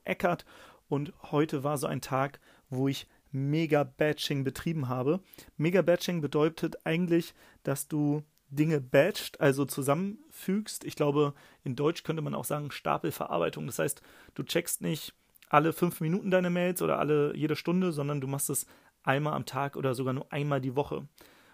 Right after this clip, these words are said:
Und dann hast du wahrscheinlich ein ganz, ein volles Postfach von, weiß nicht, fünfzig, sechzig, hundert, wie viel Mails auch immer. Und du gehst einfach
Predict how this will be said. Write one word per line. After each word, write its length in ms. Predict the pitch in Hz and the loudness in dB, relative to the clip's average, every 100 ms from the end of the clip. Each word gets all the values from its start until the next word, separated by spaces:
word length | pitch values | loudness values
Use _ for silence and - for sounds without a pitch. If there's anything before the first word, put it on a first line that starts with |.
| - | -8
Und 380 | 147 127 131 - _ _ | -4 -4 -6 -14 _ _
dann 340 | 131 131 139 | 0 0 0
hast 220 | 147 - | -4 -4
du 20 | 139 | -4
wahrscheinlich 400 | 135 143 139 147 | -2 -2 -2 -4
ein 180 | 135 | -4
ganz, 400 | 135 147 - - - - | -2 -2 -4 -8 -16 -10
ein 460 | 143 135 135 127 - - | -8 -6 -8 -10 -16 0
volles 280 | - 180 170 | 6 6 4
Postfach 680 | - 180 - - 156 - - | 0 -2 0 0 0 -2 -18
von, 380 | - 151 143 139 | -4 -4 -2 -4
weiß 140 | 135 | -4
nicht, 180 | 143 - | -6 -6
fünfzig, 420 | 175 160 - 139 | -6 -4 -6 -4
sechzig, 440 | 165 156 - 151 165 | -2 -4 -4 -6 -4
hundert, 280 | 170 147 | -4 -4
wie 60 | 131 | -4
viel 160 | - 151 | -2 0
Mails 240 | 143 139 | 0 0
auch 80 | 151 | -2
immer. 320 | 147 139 160 - - - - | 2 2 0 -6 -20 -20 -12
Und 200 | - 135 | -4 -2
du 80 | 147 | -2
gehst 240 | 143 143 - | -2 -2 -2
einfach 380 | 156 151 131 | -4 -4 -6